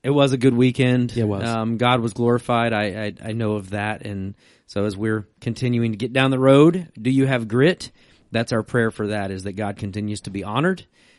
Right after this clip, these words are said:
Speaker 1: God t-, continues to be glorified. Um, do you have anything else to add?
Speaker 2: I don't.
Speaker 1: Okay. I don't think I do either.
Speaker 2: How about that?
Speaker 1: So next time we meet,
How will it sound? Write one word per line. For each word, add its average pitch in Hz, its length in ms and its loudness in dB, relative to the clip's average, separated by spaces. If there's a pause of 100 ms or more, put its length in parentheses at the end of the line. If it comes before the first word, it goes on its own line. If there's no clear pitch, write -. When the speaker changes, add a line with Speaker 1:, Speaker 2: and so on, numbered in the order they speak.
(140)
Speaker 1:
God 104 200 -6
t-, - 120 -18
continues 113 480 -6
to - 80 -18
be 104 80 -4
glorified. 117 840 -2 (120)
Um, 101 420 -6 (420)
do 110 80 -2
you 113 60 0
have 117 100 0
anything 117 380 -2
else 117 180 -4
to - 140 -8
add? 123 240 -6 (480)
Speaker 2:
I 117 60 -6
don't. 110 320 -4 (600)
Speaker 1:
Okay. 170 240 -6 (260)
I - 60 -8
don't 160 120 -8
think 190 140 -10
I 185 120 -8
do 190 180 -4
either. 117 340 -6
Speaker 2:
How 98 80 -10
about 110 200 -8
that? 85 220 -8 (480)
Speaker 1:
So 131 200 0
next - 680 -2 (160)
time 165 280 2
we 160 120 2
meet, 139 300 0